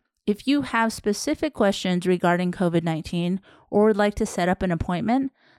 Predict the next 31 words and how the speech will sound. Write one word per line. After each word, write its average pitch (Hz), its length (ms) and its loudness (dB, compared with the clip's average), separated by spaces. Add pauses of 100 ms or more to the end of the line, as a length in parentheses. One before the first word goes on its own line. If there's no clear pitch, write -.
(120)
the 202 100 4
number 220 360 4
to 240 180 -4
the - 120 -2
S 196 200 0
R 208 80 0
P 208 160 -4
M 196 120 -2
I 190 120 0
C 190 260 -6
covid 196 320 -2
nineteen 180 460 -4
hotline 190 560 -4
is 170 240 -4
four 202 340 0
eight 208 140 2
oh, 196 260 2 (180)
three 190 180 2
six - 340 -8
two, 214 320 -2 (200)
two 226 220 -4
six - 420 -6
zero 190 380 0
three. 180 460 -4 (500)
Press - 320 -2
one 208 220 2
for 208 120 -4
information 202 560 -2
about 180 240 0
covid 185 300 0
nineteen 185 640 -4